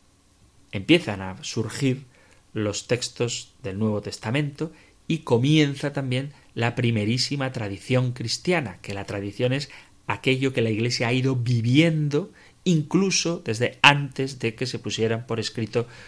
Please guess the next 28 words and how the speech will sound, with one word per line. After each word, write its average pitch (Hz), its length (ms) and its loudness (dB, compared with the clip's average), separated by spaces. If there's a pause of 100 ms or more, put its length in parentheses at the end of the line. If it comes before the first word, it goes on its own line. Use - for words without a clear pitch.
(120)
los 113 360 0
relatos 107 720 -2
de 110 140 -4
la 95 100 -4
vida 95 220 -6
de 90 100 -12
Jesús. - 500 -10
Y 117 160 4
en 117 80 4
esa 131 220 0
fuente 151 640 4 (480)
de 113 80 -2
esa 104 220 -4
tradición 135 600 0 (320)
podemos 110 340 0
encontrar 117 540 -4
seguro 139 640 4 (320)
las 117 360 -2
narraciones 110 880 -2 (200)
que - 100 -6
la 104 120 -4
propia 113 280 0
Virgen 107 360 -4
María 101 400 -6 (220)
hacía 98 520 -6
a - 100 -8
sus - 220 -10
apóstoles, - 800 -12